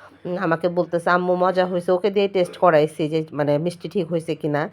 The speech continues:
বলতেছে, "আম্মু খুব মজা হয়েছে, কিন্তু নানিরটা বেশি মজা।" তো যাই হোক, মার হাতেরটা তো পারফেক্ট হবেই, সেটা তো সবসময়ই। আমার কাছেও আম্মার জিনিস, আম্মার রান্না বেশি মজা লাগে।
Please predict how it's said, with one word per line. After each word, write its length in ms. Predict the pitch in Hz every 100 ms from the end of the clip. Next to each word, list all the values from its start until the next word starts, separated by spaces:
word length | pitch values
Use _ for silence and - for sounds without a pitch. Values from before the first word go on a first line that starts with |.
| - - -
বলতেছে, 280 | 185 180 175
"আম্মু 200 | 185 196
খুব 280 | 180 262 254
মজা 320 | 240 196 175
হয়েছে, 340 | 170 160 - 180
কিন্তু 260 | 208 196
নানিরটা 500 | 196 190 180 165 160
বেশি 300 | 156 151 -
মজা।" 380 | 143 131 123 160 - - - _
তো 80 | 240
যাই 260 | 226 220
হোক, 160 | 240 208
মার 200 | 208 202
হাতেরটা 380 | 202 196 175 180
তো 120 | 180
পারফেক্ট 500 | 180 165 160 165 -
হবেই, 320 | 175 156 151
সেটা 220 | 165 160
তো 100 | 156
সবসময়ই। 720 | 156 170 156 - 156 143 143
আমার 260 | - 156 160
কাছেও 280 | 160 160 175
আম্মার 340 | 160 151 139 131
জিনিস, 340 | 147 151 -
আম্মার 400 | - 170 165 156
রান্না 280 | 151 147 147
বেশি 240 | 147 151 170
মজা 280 | 151 143
লাগে। 320 | 135 135 147